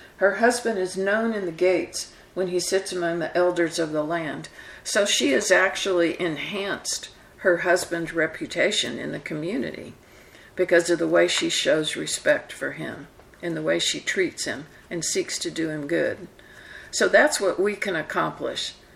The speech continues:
for our husbands in a way that no one else can, by the way we treat him, uh, publicly and privately, and the example that we set for our children and for anyone else who sees us.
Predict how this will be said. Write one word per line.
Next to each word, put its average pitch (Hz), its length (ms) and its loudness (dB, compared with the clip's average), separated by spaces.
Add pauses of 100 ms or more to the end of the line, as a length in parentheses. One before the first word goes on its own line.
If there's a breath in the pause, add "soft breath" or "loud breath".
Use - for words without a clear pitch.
(300 loud breath)
for 202 400 4
our 151 200 6
husbands 151 840 -2
in 196 120 2
a 185 60 2
way 190 240 6
that - 180 0
no 190 200 0
one 185 160 -2
else 170 240 -4
can, 147 460 -8 (520 loud breath)
by 165 160 4
the 170 100 4
way 180 220 6
we 170 160 4
treat - 420 -4
him, 139 360 -12 (140)
uh, - 180 -8
publicly 202 680 2
and 151 160 -4
privately, 151 680 -2 (640 loud breath)
and 165 300 -4
the 170 40 0
example 175 580 0
that 147 200 -2
we 165 80 -2
set 165 340 2
for 170 140 -2
our 147 120 -2
children - 540 -4 (640 loud breath)
and 160 180 -6
for 147 520 -2
anyone 190 380 -2
else 165 260 -4
who 156 100 -4
sees 160 420 -2
us. - 300 -6